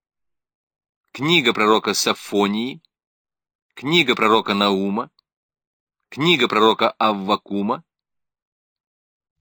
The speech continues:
Книга пророка Авдия. Книга пророка Аггея.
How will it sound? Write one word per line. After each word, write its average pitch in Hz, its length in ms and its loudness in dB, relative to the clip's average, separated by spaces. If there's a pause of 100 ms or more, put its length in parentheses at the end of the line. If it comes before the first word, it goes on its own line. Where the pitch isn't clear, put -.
(1040)
Книга 180 480 2
пророка 170 560 4
Авдия. 117 760 0 (960)
Книга 151 400 2
пророка 113 460 4
Аггея. 95 760 -4